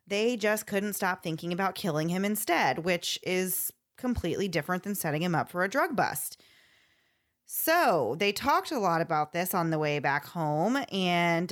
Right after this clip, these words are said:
uh, actually, they were headed back to Jose's, and he was there making enchiladas, and they're just having a great time. So a decision was made when they got there, and they were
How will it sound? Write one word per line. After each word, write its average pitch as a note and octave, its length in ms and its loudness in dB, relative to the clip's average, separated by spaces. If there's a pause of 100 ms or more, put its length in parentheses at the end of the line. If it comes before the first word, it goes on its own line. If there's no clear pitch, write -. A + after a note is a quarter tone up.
uh, D#3+ 220 2
actually, F#3 300 -2
they F3+ 80 2
were E3 100 2
headed E3+ 220 0
back D#3 180 0
to E3 80 -8
Jose's, D#3+ 640 0
and D#3 140 -2
he E3 140 -2
was D3+ 120 -4
there C#3 180 -4
making D3 300 -4
enchiladas, F#3+ 720 2
and D3 240 -2
they're D3+ 180 -2
just D3+ 180 -4
having D3+ 280 -4
a C#3 60 -8
great C#3 240 -8
time. C#3 380 -4
So D#3 260 0
a F3+ 80 -2
decision A#3+ 440 0
was G3+ 120 -2
made F3+ 180 -2
when F3 120 -2
they E3 100 -2
got D#3 280 -2
there, D#3 260 0
and D#3 240 -2
they C#3+ 140 -2
were C#3+ 260 -4